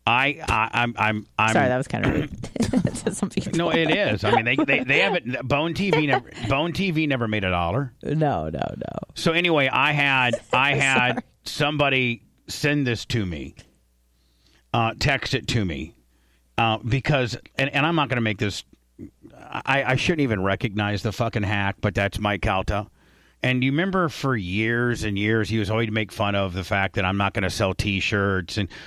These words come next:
Speaker 1: because I, merchandising has always been, <clears throat> you know, Lummy, once I got on the huge stage of Sirius X M,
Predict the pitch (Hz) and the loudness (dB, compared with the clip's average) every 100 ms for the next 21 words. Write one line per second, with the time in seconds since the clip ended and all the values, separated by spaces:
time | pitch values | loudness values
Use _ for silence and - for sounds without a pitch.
0 | - 160 175 147 - 117 117 120 131 156 | -4 0 2 0 0 2 2 2 2 0
1 | 185 160 - _ _ _ _ _ _ 127 | -2 -4 -8 _ _ _ _ _ _ -2
2 | 131 139 - 151 123 120 110 127 127 117 | 0 0 -2 0 2 0 0 0 0 0
3 | - - 139 139 127 117 92 101 92 90 | -4 0 0 2 0 -2 -2 -2 0 0
4 | 104 - - - - - - - 160 151 | -2 -4 -20 -10 -10 -4 -2 0 0 0
5 | 135 139 139 127 135 156 156 143 139 139 | 0 0 0 0 -2 0 -2 0 2 2
6 | 135 131 120 95 127 139 123 - 135 123 | 2 2 0 0 0 0 -2 -2 -2 0
7 | 113 - 143 135 123 135 123 175 147 | -4 -2 0 0 0 -2 -2 -2 -2